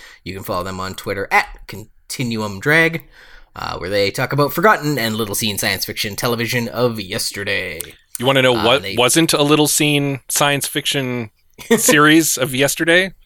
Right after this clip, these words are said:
Speaker 2: Teenage Mutant Ninja Turtles anything.
Speaker 1: Yeah. This is, uh,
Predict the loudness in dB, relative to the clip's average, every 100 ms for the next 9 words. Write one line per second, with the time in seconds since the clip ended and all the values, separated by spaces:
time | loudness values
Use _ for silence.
0 | _ _ 2 4 2 2 -2 0 0 0
1 | -2 0 0 -2 -6 -12 -18 -20 -20 -20
2 | -20 -20 -20 -20 -20 -20 -14 0 0 0
3 | -10 -20 -20 -20 -20 -18 -14 -12 -10 -8
4 | -8